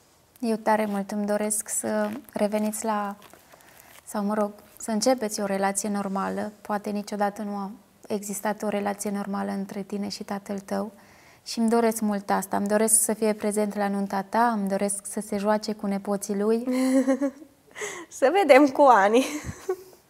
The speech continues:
Speaker 1: Te felicit pentru că reușești să-l ierți.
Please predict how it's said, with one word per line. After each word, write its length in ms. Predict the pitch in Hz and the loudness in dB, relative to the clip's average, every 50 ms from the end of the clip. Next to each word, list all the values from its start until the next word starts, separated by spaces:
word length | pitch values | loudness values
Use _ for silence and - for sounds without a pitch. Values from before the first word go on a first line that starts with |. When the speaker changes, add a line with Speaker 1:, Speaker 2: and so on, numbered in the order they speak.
| _ _ - 320 339 - - - - - - - - - - - - - - _ - - - - - - - - - - - - - - _ _ _ _ | _ _ -8 -8 -8 -8 -10 -14 -14 -16 -16 -18 -20 -20 -20 -20 -20 -20 -20 _ -20 -18 -18 -16 -16 -16 -18 -20 -20 -20 -20 -20 -20 -20 _ _ _ _
Speaker 1:
Te 120 | - 269 254 | 0 0 2
felicit 460 | 254 - 262 269 277 269 269 247 - | 4 4 2 2 2 0 -2 -2 -2
pentru 280 | - 220 208 202 214 208 | -2 -2 -2 -2 -4 -4
că 160 | - 214 214 | -2 0 0
reușești 540 | 208 208 202 202 202 - 214 208 208 - - | 2 2 0 0 0 -2 -2 -4 -4 -6 -8
să-l 220 | - 220 208 196 | -6 -4 -4 -4
ierți. 440 | 190 190 190 - - - - - | -4 -4 -6 -8 -10 -12 -16 -16